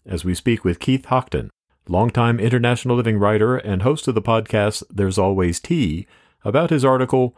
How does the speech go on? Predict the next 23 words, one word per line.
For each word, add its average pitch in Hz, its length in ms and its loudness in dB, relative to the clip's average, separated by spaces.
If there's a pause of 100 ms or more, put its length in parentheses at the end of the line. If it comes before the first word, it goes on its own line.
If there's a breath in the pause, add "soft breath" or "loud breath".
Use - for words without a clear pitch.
(200 soft breath)
Murder 143 380 2
and 87 240 -2
High 143 260 -2
Tea 120 320 2
in 95 80 2
the 85 80 0
Cotswolds 104 680 -2
of 92 140 0
Asia, 78 380 -2 (640)
which 95 160 -2
you 90 40 0
can 85 140 -2
find 104 260 2
in 90 100 2
the 85 60 2
May 104 240 2
twenty 120 360 -2
twenty-three 131 560 0
issue 101 420 2
of 101 160 -2
International 92 560 0
Living 85 260 0
magazine. 73 540 -6